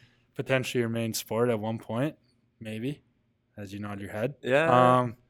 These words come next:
Speaker 1: but yeah, like, 'cause your brother is at Acadia
Speaker 2: Yeah,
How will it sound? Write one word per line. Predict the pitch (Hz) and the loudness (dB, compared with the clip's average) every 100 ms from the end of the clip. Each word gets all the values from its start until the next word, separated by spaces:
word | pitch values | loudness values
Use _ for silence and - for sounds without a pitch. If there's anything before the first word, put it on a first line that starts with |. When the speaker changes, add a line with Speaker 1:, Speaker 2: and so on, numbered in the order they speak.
| - _ - | -20 _ -8
Speaker 1:
but | 117 | 0
yeah, | 135 147 | 2 2
like, | 110 104 - _ _ _ _ _ _ _ _ _ _ _ - 101 _ | 0 -8 -14 _ _ _ _ _ _ _ _ _ _ _ -20 -20 _
'cause | 127 113 | -4 -4
your | 104 _ | -4 _
brother | - 120 110 123 - _ - | 0 2 2 -2 -8 _ -16
is | 104 98 - - _ | -16 -14 -18 -20 _
at | 113 107 | -12 -12
Acadia | 104 104 110 131 _ _ | -10 -10 -10 -12 _ _
Speaker 2:
Yeah, | 113 | -4